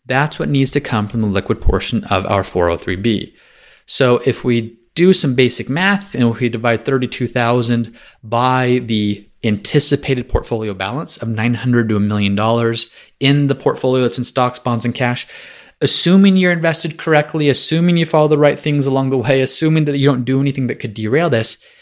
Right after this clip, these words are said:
the math checks out. A withdrawal rate on a nine hundred thousand to million dollar portfolio could support that remaining income needed. So I start there.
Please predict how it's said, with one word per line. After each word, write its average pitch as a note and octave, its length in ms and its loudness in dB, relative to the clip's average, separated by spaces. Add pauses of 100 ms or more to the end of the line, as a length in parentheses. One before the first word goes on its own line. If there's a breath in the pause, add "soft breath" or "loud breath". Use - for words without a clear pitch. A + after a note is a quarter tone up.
(200 soft breath)
the C3 200 0
math C#3+ 360 0
checks - 380 -6
out. - 180 -8
A A#2 80 0
withdrawal C3 600 2
rate B2 280 2
on A2+ 140 -6
a - 20 -2
nine G2+ 280 0
hundred C3 340 2
thousand A#2+ 380 0
to A2 60 0
million A2 320 0
dollar A#2 180 2
portfolio A2 720 -2 (480 soft breath)
could - 180 -8
support - 720 0 (320 soft breath)
that A2 380 -8
remaining A#2 640 0
income G2 500 -4 (140)
needed. F#2+ 360 -8 (460 soft breath)
So A2 400 2 (420)
I C3+ 100 0
start A2+ 480 -2
there. D#2 200 -12